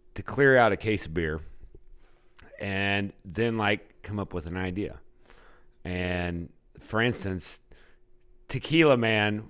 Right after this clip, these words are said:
which is one that went over really well. I love, I've shared this story a few times, but it, it's so fun because it was Cinco de Mayo, and we're, we are three sheets to the wind. And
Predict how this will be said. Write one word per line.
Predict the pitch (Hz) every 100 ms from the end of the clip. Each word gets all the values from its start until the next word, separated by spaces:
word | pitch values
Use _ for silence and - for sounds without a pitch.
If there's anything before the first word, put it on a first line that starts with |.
| -
which | 107 -
is | 95
one | 107 117
that | 104
went | 107
over | 104 92
really | 92 95 92
well. | 87 87
I | 87
love, | 92 98 80 - - - -
I've | 101
shared | - 113 98
this | 87
story | - 104 92 87
a |
few | 85 95 90
times, | 87 85 85 85
but | - 90
it, | 90 -
it's | 98
so | - 110 104
fun | - 101 95
because | 90 85 95 92 - - - - -
it |
was | 113 98
Cinco | - 143 143 139
de | 131
Mayo, | 110 95 90 92 101 - - - - - - - - _ _ - -
and | 120 123
we're, | 123 117 110 - - _ -
we | 143
are | 120
three | - 147 170
sheets | - 147 127 -
to | 113
the | 98
wind. | 69 60 65 62 - - - - - - - - - - - - - - - - -
And | 120 127 127 123 110